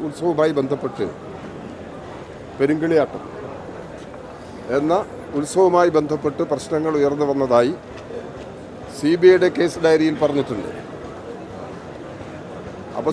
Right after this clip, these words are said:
സി പി എമ്മിനെതിരായിട്ടുള്ള ഗൂഢാലോചന പൊളിഞ്ഞു എന്നുള്ളതാണ് ഇതിനകത്തുള്ള ഒരു പ്രശ്നം. സി പി ഐ എം ഈ കേസിൽ ഗൂഢാലോചന നടത്തി പ്രതികളെ, ഏഹ്, കൊലപ്പെടുത്തുന്നതിന് വേണ്ടി ശ്രമിച്ചു എന്ന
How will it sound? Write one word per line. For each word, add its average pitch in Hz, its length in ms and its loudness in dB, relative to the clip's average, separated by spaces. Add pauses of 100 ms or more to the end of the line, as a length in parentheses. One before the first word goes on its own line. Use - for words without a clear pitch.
സി 139 120 4 (120)
പി 196 100 10
എമ്മിനെതിരായിട്ടുള്ള 196 720 8 (100)
ഗൂഢാലോചന 170 600 6
പൊളിഞ്ഞു 151 280 2 (120)
എന്നുള്ളതാണ് 143 500 0 (160)
ഇതിനകത്തുള്ള 143 640 -2
ഒരു 143 140 -2
പ്രശ്നം. - 280 -8 (180)
സി 131 120 0 (160)
പി 165 140 4
ഐ 165 40 2 (120)
എം 214 60 0 (720)
ഈ 175 60 2 (120)
കേസിൽ 160 360 2 (100)
ഗൂഢാലോചന 165 680 6
നടത്തി 147 420 2
പ്രതികളെ, 156 480 2 (920)
ഏഹ്, 147 220 4
കൊലപ്പെടുത്തുന്നതിന് 170 880 4
വേണ്ടി 156 260 2
ശ്രമിച്ചു 139 380 0 (1400)
എന്ന 196 160 6